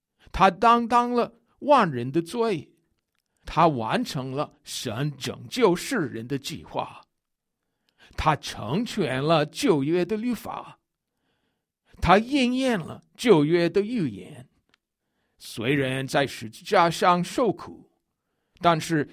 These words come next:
耶稣可以平平安安的断气而离开世界。成了又是成功的意思。耶稣宣布告诉周围的人，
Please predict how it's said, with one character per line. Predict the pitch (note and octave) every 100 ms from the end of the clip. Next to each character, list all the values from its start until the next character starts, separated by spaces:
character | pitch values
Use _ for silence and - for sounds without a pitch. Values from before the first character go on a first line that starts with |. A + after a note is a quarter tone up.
| _
耶 | C#3+ D#3+
稣 | D#3 D#3+ D#3 D3
可 | - A#2 D#3
以 | E3+ C#3+ - -
平 | A2 G2 A#2
平 | C#3+ D#3+ F#3
安 | F3+ G3
安 | E3 F3+
的 | D3+
断 | D3 A#3+ F#3 A#2 G#2
气 | - D3+ G#2+ G2 _ _ _ _ _
而 | C3+ C3 B2+ _ _ _ -
离 | A2+ F#2 F2
开 | - G#2+
世 | A2+ - A#2+
界。 | E2+ - - A2+ _ _ _ _ _ _ _ _ _
成 | - - C#3+
了 | A#3+ G#3+ - _
又 | A#3+ A#3 E3+
是 | - E3+ D3
成 | - C3 C3
功 | F#3 D4+ C#4
的 | F#3+
意 | B2+
思。 | - - _ _ _ _ _ _ _ _ _ _ _ _ - E3
耶 | A#3
稣 | A3 A#3+
宣 | A#3 - C#4+ C#4 C4
布 | C#4+ G3 F#3
告 | B3 F#3
诉 | D#3+ F3+
周 | E3+ A#3+ G#3+
围 | D3+
的 | E3+ D#3
人， | A2+ D#2